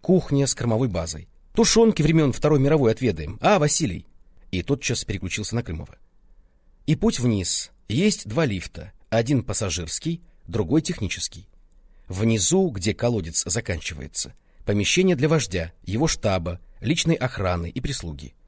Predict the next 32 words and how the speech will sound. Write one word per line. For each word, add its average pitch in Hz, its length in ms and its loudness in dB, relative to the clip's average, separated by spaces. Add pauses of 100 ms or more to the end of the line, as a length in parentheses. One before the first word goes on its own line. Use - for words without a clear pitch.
(140)
Всё - 220 4
очень 131 280 0
скромно. 82 460 -4 (400)
Вот, 110 340 -2 (160)
ознакомьтесь, 117 600 0
Андрей 120 240 0
Петрович». - 480 -12 (760)
Он 104 160 2
протянул 127 340 -2
iPhone 107 340 -4
своему 98 260 -2
помощнику. - 540 -6 (560)
«Подача 160 360 2
кислорода, 156 500 4
как - 160 0
я 170 80 4
думаю, 165 280 6
за 110 160 2
годы 156 300 2
ослабела, 92 880 0 (260)
но, 113 140 0
как - 160 0
мне 107 120 0
сказали, 139 480 0
станция 170 540 0
до 98 120 -4
сих - 160 -4
пор 147 200 -2
работает 120 540 -2
на 101 100 -2
малых 110 300 -2
оборотах. 98 480 -6